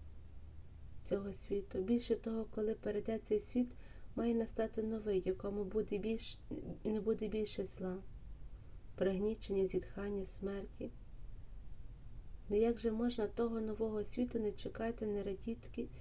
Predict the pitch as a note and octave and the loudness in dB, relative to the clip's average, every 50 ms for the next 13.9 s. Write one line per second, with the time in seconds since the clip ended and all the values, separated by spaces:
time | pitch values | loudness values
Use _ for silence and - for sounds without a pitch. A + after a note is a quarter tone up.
0 | - - - - - G#3+ G3+ G3+ G3 F#3 - A3+ A3 - A3+ G#3+ - - A3+ A3 | -10 -8 -6 0 2 2 4 4 2 2 0 -2 0 2 0 0 0 0 -2 0
1 | A3 G#3+ - - G#3+ - - G#3 G#3 G3+ G3 G#3 G#3 F#3 - - G#3+ A#3 G#3+ - | 0 0 0 0 -2 0 2 2 2 2 2 0 -4 -4 -2 2 2 2 2 0
2 | - - - - - - - - - - - - - - - - - - - - | -2 -4 -6 -6 -8 -12 -12 -10 -10 -12 -12 -12 -12 -12 -12 -12 -12 -12 -12 -12
3 | - - - - G#3 G#3 G3+ F#3+ - - G3+ G3+ G3+ A3 A#3+ B3 B3+ B3+ - - | -8 -2 2 4 4 4 4 2 2 0 0 2 2 4 4 2 2 0 -4 -10
4 | - - - - - - G3 F#3 - - A3 A3 A3+ A3+ G#3+ G#3 - A3 A3+ A#3 | -12 -12 -12 -6 -4 -2 -2 -2 0 0 2 4 4 4 2 2 2 2 2 2
5 | A#3 A#3 A3 G#3 - - G#3 - - A3 G#3 G#3+ A3 G#3 - G3+ F#3+ - - - | 2 2 0 -2 0 -2 -4 -2 -4 -6 -4 -4 -6 -4 -2 -4 -4 -2 -2 -2
6 | G#3+ A#3 A#3+ B3 - - - - - - - - - - - - - G#3 G#3 G#3 | 0 0 0 -2 -4 -6 -12 -10 -10 -10 -12 -12 -12 -12 -4 2 4 4 6 6
7 | G#3 G3+ - - G3+ G3+ G3 G3+ G#3 G#3+ A3 G#3+ G#3+ G3+ A3 B3 - - - - | 6 4 2 2 0 0 0 0 0 2 4 4 4 2 2 -2 -8 -10 -12 -12
8 | - - - - - - - F#3+ - - G#3+ G3+ G#3 A3+ A#3 - - - - - | -12 -8 -4 -4 -2 -2 -2 -2 0 2 2 2 2 0 -2 -4 -10 -12 -10 -6
9 | - G#3+ G3+ - - G3+ G3+ - - - - - G3+ - - G3 F#3+ - - G3+ | -4 -4 -4 -2 0 0 0 0 -2 -6 -4 -2 -2 0 0 0 0 2 0 2
10 | A3 A#3 B3 - - - A#3 - - - G3 F#3+ - - - - - - - G#3 | 2 0 -2 -4 -4 -4 -4 -2 0 -2 -2 -2 -2 -8 -14 -12 -10 -6 -6 -6
11 | - - - - - - G3+ - - G#3+ G#3 G#3 G#3 G#3 - - - - - - | -6 -8 -12 -4 -2 -2 0 0 2 2 2 2 2 0 -4 -8 -12 -10 -10 -10
12 | - - - - - - - - - - - G#3 G#3 F#3+ - - A3 A3 G#3+ - | -10 -12 -14 -14 -12 -12 -12 -12 -12 -4 2 2 2 4 4 2 0 2 6 8
13 | G#3 G3+ G#3 - G#3 G#3 G3+ G3+ G3 G3 G3+ - - - G#3 G3+ G3+ | 6 6 6 4 0 0 0 0 0 0 -2 -4 -2 -2 0 0 0